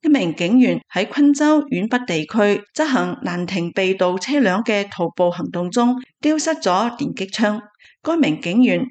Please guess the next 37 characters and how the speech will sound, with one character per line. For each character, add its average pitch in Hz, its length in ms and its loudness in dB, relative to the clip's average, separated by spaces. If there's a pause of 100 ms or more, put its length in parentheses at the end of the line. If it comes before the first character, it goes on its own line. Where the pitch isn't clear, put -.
(220)
喺 196 140 0
翻 302 260 2
越 220 160 4 (140)
多 277 200 2
道 226 180 0
圍 180 280 -2
欄 170 200 -6
嘅 190 80 -8
時 - 180 -6
候， 180 220 -4 (340)
因 285 180 4
槍 294 260 0
套 220 160 -4
破 - 220 -6
損， 180 280 -2 (400)
導 208 160 0
致 233 240 2
呢 285 100 0
一 294 80 2
把 220 300 -2
電 175 260 -6
擊 240 220 -8
槍 247 260 0
掉 175 160 -2
落。 175 220 -2 (520)
盡 202 200 0
管 196 160 0
昆 277 200 0
州 320 240 0
警 - 200 -4
方 240 280 0 (160)
已 208 200 0
搜 247 280 -2
查 - 220 -6
咗 214 240 -2
現 185 140 -4
場 175 240 -2